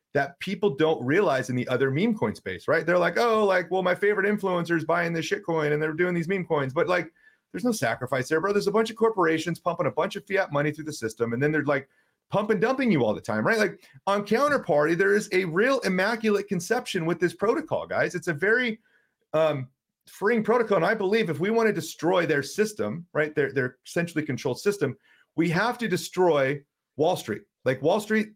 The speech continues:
third-party entities that are all holding our stocks and trading them and using leverage, they still control us. People need to take assets, equities in their own hands. My hope is that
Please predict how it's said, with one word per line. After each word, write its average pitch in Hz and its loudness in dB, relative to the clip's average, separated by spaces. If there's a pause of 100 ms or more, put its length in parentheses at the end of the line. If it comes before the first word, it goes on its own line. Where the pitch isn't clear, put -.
third-party 175 0
entities 180 -4
that 151 2
are 135 -2
all 160 2
holding 170 -2
our 127 0
stocks 185 0
and 127 -8
trading 180 -2
them 175 0
and 127 -4
using 117 -6
leverage, 185 0 (440)
they 202 0
still 226 0
control 214 0
us. 104 -6
People 220 -4
need 233 0
to 214 -4
take 190 -2 (220)
assets, 151 -2
equities 139 0
in 165 0
their 156 0
own 160 2
hands. 156 -4 (480)
My 185 0
hope 196 2
is 147 0
that 139 0